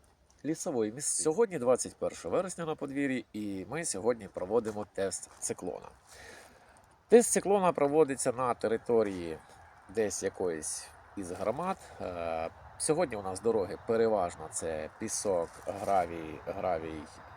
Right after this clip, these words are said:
з піском та польова підстилка. Будемо говорити відверто, просто якісь польові тропи. Цей маршрут я ходив на Ардісі, і ще в минулому році. Катаючись тут,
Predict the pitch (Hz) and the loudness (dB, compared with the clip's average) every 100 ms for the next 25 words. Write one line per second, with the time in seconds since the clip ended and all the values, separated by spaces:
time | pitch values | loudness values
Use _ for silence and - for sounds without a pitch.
0 | - - - 135 - - 175 202 208 - | -12 -10 -8 -8 -4 2 2 0 -6 -14
1 | - - - 190 214 - 113 107 127 - | -18 -18 0 6 6 6 6 8 6 4
2 | 101 - 98 85 - 80 98 90 82 82 | -4 -4 -2 -2 -2 -6 -6 -8 -8 -6
3 | 87 87 85 - 85 139 156 - - - | -4 -4 -6 -12 0 2 2 -2 -4 -4
4 | 95 117 - 104 107 98 101 - 98 95 | 0 0 -2 -6 -6 -8 -8 -6 -4 -4
5 | 95 101 85 - - - - - - - | -6 -8 -10 -16 -20 -20 -20 -20 -18 -16
6 | - - - - 233 208 185 - - 139 | -16 -16 -14 8 10 10 6 2 0 2
7 | 185 131 147 143 131 135 139 127 113 107 | 2 4 4 4 2 2 2 0 -2 2
8 | 107 85 73 - - - - - - - | 2 0 -8 -12 -12 -16 -20 -20 -20 -14
9 | 98 - 160 135 127 131 117 110 95 78 | -10 0 2 2 -2 -2 0 0 -2 -2
10 | - - - - - - - - - - | -8 -14 -20 -20 -20 -20 -20 -20 -20 -20
11 | - 123 - 135 113 - 92 - 175 - | -4 -2 6 8 8 2 -6 -2 -4 -4